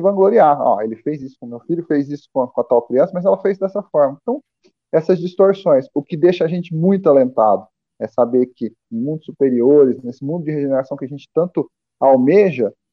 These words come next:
já existe um código pra isso, que é amar, que é servir essas pessoas, com certeza. Aí sim, aí nós passamos a ter, eu gostei de uma palavra, até anotei que a Lívia falou,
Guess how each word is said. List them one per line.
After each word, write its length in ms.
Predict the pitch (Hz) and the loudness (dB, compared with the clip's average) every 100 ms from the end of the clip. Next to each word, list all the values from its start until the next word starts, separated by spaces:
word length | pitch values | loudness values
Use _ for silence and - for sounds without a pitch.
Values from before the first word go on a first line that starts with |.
| - | -14
já 180 | 120 151 | -6 -6
existe 380 | 131 175 - 170 | -6 -10 -10 -16
um 80 | |
código 520 | 156 151 135 120 110 110 | -2 2 4 2 -6 -6
pra 180 | 110 107 | -2 0
isso, 320 | 98 98 _ _ _ | -2 -12 _ _ _
que 80 | 110 | -4
é 60 | 110 | 0
amar, 480 | 117 113 120 120 | 0 0 -2 -2
que 100 | - | -4
é 20 | 107 | -10
servir 640 | - 156 131 110 151 254 | -4 -4 -4 -6 -8 -6
essas 260 | 196 143 - | -6 -8 -10
pessoas, 420 | 123 117 135 170 175 _ _ _ - | -12 -10 -4 -6 -6 _ _ _ 0
com 280 | 220 359 | 2 2
certeza. 800 | - - 302 - 156 139 120 107 _ _ | -2 -6 -6 -4 2 2 2 -2 _ _
Aí 180 | 123 160 | -2 0
sim, 260 | 190 160 - | -2 -10 -2
aí 160 | 135 | -2
nós 160 | 147 143 | -2 -4
passamos 340 | 170 165 165 | -4 -4 -4
a 80 | 156 | -4
ter, 140 | 160 151 | -4 -6
eu 60 | |
gostei 240 | 147 - 135 | -6 -8 -6
de 60 | |
uma 100 | 127 | -4
palavra, 340 | 127 123 127 123 | 0 2 2 0
até 120 | 131 | -2
anotei 340 | 135 - 123 | -2 -4 -6
que 80 | - | -4
a 40 | |
Lívia 180 | 120 117 - | -6 -6 -6
falou, 200 | 135 | -6